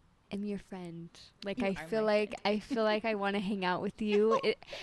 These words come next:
Speaker 1: it's funny. I, <laughs> I have a lot of friends who are, like, my stage of life, like, lots of students, like, in my apartment complex, there's twenty,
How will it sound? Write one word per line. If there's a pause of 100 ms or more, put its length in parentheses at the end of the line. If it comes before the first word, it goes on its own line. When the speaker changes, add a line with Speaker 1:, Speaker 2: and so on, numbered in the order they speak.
(120)
Speaker 1:
it's
funny.
I, (1200)
<laughs>
I
have
a
lot
of
friends (140)
who
are,
like,
my (260)
stage
of
life,
like, (840)
lots
of
students,
like, (280)
in
my
apartment
complex,
there's (640)
twenty,